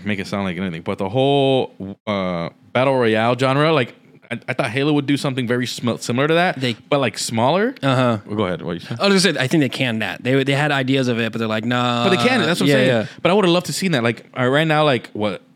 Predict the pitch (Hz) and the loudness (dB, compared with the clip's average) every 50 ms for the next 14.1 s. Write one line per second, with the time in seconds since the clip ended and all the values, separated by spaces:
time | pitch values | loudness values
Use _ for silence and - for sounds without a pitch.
0 | _ _ _ _ - 120 139 147 147 139 151 143 147 143 131 120 110 110 107 123 | _ _ _ _ 2 4 4 4 4 4 2 2 2 4 2 2 2 0 0 0
1 | 131 135 131 120 - 147 135 127 - - 123 - 127 127 131 131 135 131 127 110 | 2 2 0 0 0 -2 -4 -4 -4 -6 -4 -2 0 0 2 2 2 0 0 0
2 | 107 110 117 131 139 - - - - - - _ _ - 175 175 139 - - - | 2 2 2 0 -2 -4 -10 -20 -20 -20 -20 _ _ 0 2 2 2 0 -2 -4
3 | - - - - 165 190 233 208 180 190 202 170 151 135 139 131 110 123 185 170 | -6 -6 -4 -2 0 0 2 2 2 2 2 2 2 2 0 0 0 0 -2 -2
4 | 107 85 - - - 135 190 208 311 285 269 175 - - - 277 262 - - 160 | -4 -6 -8 -10 -10 -8 -4 -2 0 0 0 0 -2 -2 -4 -4 -4 0 0 2
5 | 123 98 90 80 - - - - - 202 135 120 - - 240 202 - - - 208 | 2 2 0 -2 -4 -6 -4 0 2 4 4 4 2 0 -2 -4 -4 0 0 2
6 | 190 175 143 131 123 120 - - - - - - _ _ _ _ _ _ _ _ | 2 2 2 2 0 0 -4 -8 -14 -20 -20 -20 _ _ _ _ _ _ _ _
7 | _ _ _ _ _ _ - 151 131 135 - 123 117 - 120 113 135 151 180 214 | _ _ _ _ _ _ -2 -2 -2 -2 -4 -6 -8 -2 2 2 4 4 4 2
8 | - - 170 160 165 156 127 - 123 120 113 113 113 139 131 - - 131 104 92 | 2 0 0 2 0 0 -2 -2 0 0 0 0 0 -2 -2 -2 -4 -4 -4 -2
9 | 87 117 131 - - - - - - - 107 95 95 92 90 92 92 - 85 98 | 0 0 0 0 -2 -6 -12 -10 -6 -4 -4 -2 -2 -2 -2 -4 -6 -6 -6 -6
10 | 101 101 - 98 95 87 110 120 120 131 - - - - - 107 110 110 104 98 | -4 -4 -4 -4 -4 -4 -2 -2 -2 -2 -4 -8 -10 -8 -4 -2 -2 -2 0 -2
11 | 98 110 95 98 92 92 104 117 117 98 - - 90 92 - - 87 87 85 82 | -2 -2 -2 -2 -2 -2 -2 -2 -4 -4 -6 -8 -8 -10 -8 -6 -6 -4 -4 -4
12 | 80 80 76 - - - _ _ _ _ _ _ _ - 117 117 - - 123 123 | -6 -8 -12 -14 -20 -20 _ _ _ _ _ _ _ -4 -4 -2 0 0 0 2
13 | 120 127 123 - 165 139 139 127 113 104 - - - 131 139 151 160 135 98 87 | 2 0 2 2 2 2 2 2 2 0 -2 -2 0 0 2 2 2 0 -2 -4
14 | 90 | -6